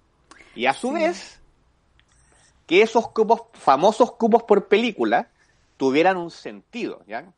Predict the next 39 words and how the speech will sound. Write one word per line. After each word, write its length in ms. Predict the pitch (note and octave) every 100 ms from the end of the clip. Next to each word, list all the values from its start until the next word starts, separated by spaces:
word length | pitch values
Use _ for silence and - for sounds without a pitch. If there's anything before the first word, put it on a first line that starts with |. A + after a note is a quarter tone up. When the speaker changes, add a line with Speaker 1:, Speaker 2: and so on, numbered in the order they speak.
| _
Speaker 1:
El 160 | A2 A2+
sentido 500 | A#2+ A2+ - E3+ F#3+
nuestro 520 | A3 G3+ _ D#3 F#3+
era 240 | - B2 C3+
más 160 | C3
bien 180 | A#2+ B2+
que 120 | C3+
nosotros 440 | A#2+ - A#2 C3+ - _ _ _ _ _ _
a 100 | A#2+
las 120 | G#2+
películas 600 | - G#2+ A2+ B2+ C3 C#3 -
de 120 | A#2+ A2+
competencia 840 | A2 G2+ - - F#3+ F#3 - B2+
y 80 | A2+
fuera 180 | - C3+
de 40 |
competencia 580 | C3+ C3 A#2+ B2+ C#3 C#3
que 120 | B2
son 220 | - B2+
contemporáneas, 1000 | - A#2+ - G#2 - A2 F3+ E3+ C3 G3+ _ _ _ _ _ _ - _ _ _ -
que 80 |
no 140 | B2 B2+
tienen 200 | D3 E3
un 140 | D#3+
recorrido 480 | D3+ C3 A#2+ D3 D3
todavía 540 | C#3 B2 A#2+ C3+ C#3+
posterior 500 | - - _ A2 D#3
al 100 | F3+
festival, 680 | - F3 _ E3 F#3+ D3 A#3 D3
era 160 | D3+
decirles, 520 | D3 C#3+ D#3+ D#3+ D#3+
Mira, 180 | D#3 B2
esto 240 | D3 - E3
es 60 |
como 240 | - D3+ C#3+
venir 260 | C#3 D#3
al 100 | D#3
Aula 260 | D3+ D3 C#3
Magna 440 | F3+ G#3 A3 A#3+